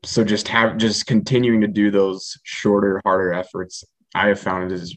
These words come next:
really useful. 'Cause when I, when I get to that first race of the year or that first group ride, I'm like, "No, like, I can, I can handle this. I've been, I've been working on this." Um, so yeah, but actually another thing that I would touch on is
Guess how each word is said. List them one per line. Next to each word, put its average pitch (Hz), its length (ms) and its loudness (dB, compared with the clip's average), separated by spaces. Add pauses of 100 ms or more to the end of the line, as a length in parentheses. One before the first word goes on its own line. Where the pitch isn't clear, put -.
really 101 240 -2
useful. 98 400 -2
'Cause 92 160 -6
when 98 200 0
I, 92 140 0
when 107 200 0
I 104 60 2
get 113 200 2
to 113 80 -6
that 95 240 0
first 101 280 -4
race 101 220 -2
of - 60 -20
the 95 60 -6
year 98 200 0
or - 40 -2
that 90 200 -2
first 95 240 -4
group 104 260 -4
ride, 87 300 -4 (480)
I'm 87 100 -6
like, 85 240 -6 (800)
"No, 98 180 -4
like, 85 160 -2
I 90 120 0
can, 73 280 -8
I 92 140 -8
can 95 160 -6
handle 98 300 0
this. 90 200 -2
I've 98 180 -2
been, 90 320 -2 (600)
I've 92 160 -4
been 90 160 0
working 92 320 0
on 80 140 -4
this." - 340 -8 (120)
Um, 87 380 0 (1400)
so - 180 2
yeah, 110 420 4
but 107 220 2
actually 120 340 0
another 113 360 4
thing 104 280 -2
that 98 140 -6
I 95 120 -6
would 92 180 -8
touch - 260 -6
on 90 240 -4
is 90 440 -6